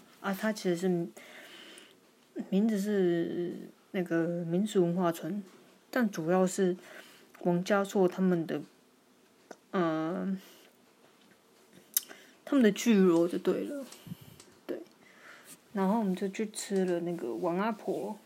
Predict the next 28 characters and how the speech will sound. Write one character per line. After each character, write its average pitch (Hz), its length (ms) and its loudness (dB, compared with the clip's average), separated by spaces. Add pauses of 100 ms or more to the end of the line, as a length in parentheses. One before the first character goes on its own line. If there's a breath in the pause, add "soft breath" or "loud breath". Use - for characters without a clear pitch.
(480)
蚵 196 260 0
仔 - 0 -
面 175 180 0
线 - 440 -8
跟 175 180 0
那 170 100 0
个 113 440 -8 (1000 loud breath)
蚵 190 220 2
仔 202 160 2
煎。 208 120 -2 (1600 loud breath)
那 226 400 2 (560 loud breath)
它 - 180 -2
附 220 220 -2
近 202 180 0
还 175 120 0
有 165 80 2
一 165 60 0
个 180 300 -2
狮 202 300 -2
山 185 240 0
炮 196 220 -2
阵 190 260 -2
地， 190 220 -6 (1500 loud breath)
<clears throat> - 560 2
刚 294 180 -2
好 277 180 0
我 151 200 2
们 160 260 -2